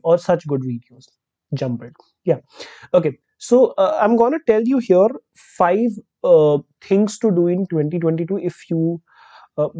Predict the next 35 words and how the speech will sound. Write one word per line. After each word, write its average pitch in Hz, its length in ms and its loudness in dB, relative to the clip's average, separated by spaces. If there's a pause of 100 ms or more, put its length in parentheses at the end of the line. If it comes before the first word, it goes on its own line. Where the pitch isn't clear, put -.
(120)
like 151 120 2 (200)
to 165 80 0
stay 165 280 -4
fit 160 300 -2
and 160 120 2
healthy। 127 280 -4 (160)
Okay, 139 200 -4 (140)
मैं 156 220 -2
खुद 185 320 -4
fit 160 240 -2
and 170 100 -2
healthy 160 300 2
नहीं 170 100 0
हूँ, 175 100 2
but 156 120 2
I 156 180 0
have 165 120 -8 (580)
come 170 260 0 (100)
with 156 120 -2
something 151 360 -4
like 160 200 0
this 175 180 -2 (120)
because 143 260 -2 (720)
obvious 165 240 2
सी 165 120 -6
बात 143 220 -2
है 156 60 2
यार, 170 240 0 (220)
मैं 156 280 2
समझ 160 300 0
गया 139 140 -2
कि 143 120 -4
बहुत 147 400 -2
ज़रूरी 135 380 -2
है। 123 100 -10